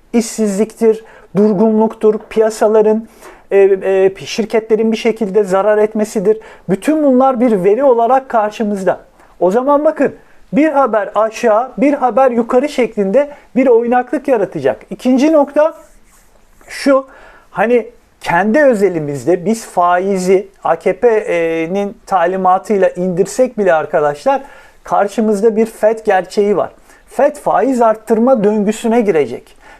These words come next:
Neden? Bastığı parayı bir şekilde geri çekecek. Siz burada faizi indireceksiniz. Öbür tarafta adamlar faizi yukarı çektiği zaman alın size piyasada yine bir çatışma. Piyasada yine bir oynaklık. Uluslararası piyasalarda dolar değerleniyor.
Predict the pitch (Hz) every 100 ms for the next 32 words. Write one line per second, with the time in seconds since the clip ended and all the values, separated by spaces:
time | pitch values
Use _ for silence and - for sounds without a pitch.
0 | 165 202 226 269 262 165 214 - 262 262
1 | 226 196 170 247 262 - 196 160 139 170
2 | 226 233 - 139 123 - - - - -
3 | 285 285 285 294 226 214 220 208 240 233
4 | 277 285 254 208 180 190 - 202 233 -
5 | 220 240 - 269 226 226 233 - 208 220
6 | 226 240 247 254 220 220 240 220 233 233
7 | 240 240 226 - - - 220 220 - 294
8 | 294 285 247 208 - 269 302 269 220 165
9 | 247 - 233 240 240 220 277 247 262 262
10 | 262 220 220 - 233 220 - _ _ _
11 | _ - 185 202 226 254 247 254 247 254
12 | 214 214 240 233 254 220 - - - -
13 | - _ 160 196 - 285 294 262 240 240
14 | 220 190 185 185 165 156 147 156 170 196
15 | 247 254 208 180 156 151 143 139 202